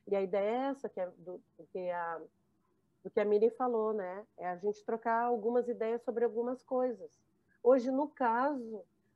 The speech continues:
a ideia de trazer as questões da neurociência das emoções foi por causa do curso, né? E aí o Cristiano, claro, grande hosta sempre, né? É, dos lugares,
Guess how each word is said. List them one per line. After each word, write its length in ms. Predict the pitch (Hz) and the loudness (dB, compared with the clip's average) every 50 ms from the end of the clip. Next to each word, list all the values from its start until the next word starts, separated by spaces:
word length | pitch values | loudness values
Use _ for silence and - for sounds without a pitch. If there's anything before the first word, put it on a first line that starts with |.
| _ _ | _ _
a 120 | - 196 202 | -6 -2 -2
ideia 360 | 208 196 214 208 208 226 240 | 0 0 2 2 2 2 0
de 100 | 226 254 | -2 -2
trazer 340 | 240 254 240 233 190 220 214 | -4 -4 -4 -4 0 0 -2
as 140 | 220 214 - | -2 -2 -4
questões 560 | - 240 - - 233 220 226 247 254 226 202 _ 180 165 _ - - | -8 -10 -6 -2 0 0 0 0 0 -4 -6 _ -20 -20 _ -10 -4
da 140 | 214 196 202 | -2 -2 0
neurociência 540 | 202 202 208 226 220 - 226 214 214 240 | 0 0 0 -2 -2 -2 -4 -4 -4 -4
das 180 | 220 220 214 196 | -4 -4 -2 -2
emoções 500 | 214 208 208 202 - - 208 208 226 - _ | -4 -4 -4 -6 -6 -6 -4 -6 -6 -6 _
foi 100 | - 233 | -4 -4
por 100 | 233 - | -4 -4
causa 200 | - 240 233 220 | -4 -4 -4 -4
do 80 | 220 277 | -4 -10
curso, 480 | - - 277 262 247 220 - _ - | -10 -6 -4 -4 -4 -4 -8 _ -16
né? 120 | 180 165 170 185 _ _ _ _ _ _ _ _ _ - | -16 -14 -16 -18 _ _ _ _ _ _ _ _ _ 2
E 80 | 214 | 4
aí 140 | 208 208 226 | 4 6 4
o 40 | 233 | 4
Cristiano, 720 | - - 254 254 247 - - 294 262 240 240 254 269 254 | 2 -2 -6 -6 -6 -4 0 2 4 4 4 4 2 -2
claro, 420 | 262 - 214 190 190 202 214 220 | -2 -2 -2 0 0 0 0 -2
grande 560 | 180 165 165 175 185 208 214 233 254 254 233 233 - - | -2 -4 -4 0 2 4 4 4 4 2 -2 -8 -10 -6
hosta 460 | 190 190 196 233 254 - _ - 196 | -2 -2 0 -2 -2 -4 _ -8 -8
sempre, 580 | 185 - - - 185 185 202 208 - 233 190 180 - _ _ _ _ _ _ _ _ _ _ | -8 -8 -8 -6 -4 -4 -4 -4 -6 -8 -10 -10 -12 _ _ _ _ _ _ _ _ _ _
né? 320 | - - - 175 180 208 220 _ _ _ _ _ _ - | -6 -4 -2 -2 -4 -6 -8 _ _ _ _ _ _ -6
É, 260 | - 180 180 180 175 | -4 -2 0 0 0
dos 260 | 175 170 196 190 180 190 | 0 0 0 0 0 0
lugares, 840 | 208 214 202 185 190 180 180 180 196 233 269 254 220 - - _ | 0 0 0 0 0 2 2 2 2 0 0 -2 -4 -6 -10 _